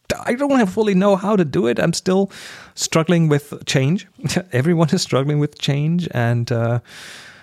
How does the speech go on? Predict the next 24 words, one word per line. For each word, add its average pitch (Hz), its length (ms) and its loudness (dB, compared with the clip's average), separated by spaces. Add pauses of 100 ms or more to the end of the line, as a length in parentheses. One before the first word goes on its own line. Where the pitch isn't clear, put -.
(280)
as 127 440 0
I'm 131 160 2
recording 147 440 2
this, 147 200 2
it 135 140 2
is 156 340 0
end 147 280 2
of 135 420 -2 (260)
November 135 680 2 (260)
twenty 156 220 -2
twenty. 170 400 0
So, 127 420 0 (480)
yeah, 135 240 2 (180)
still 165 420 2 (1160)
some 127 240 -2
time 127 400 2
until 127 520 0
things 135 300 -4
go 127 140 -2
back 113 220 -2
to - 60 -2
normal, 113 440 0
I 110 60 0
guess. - 420 -4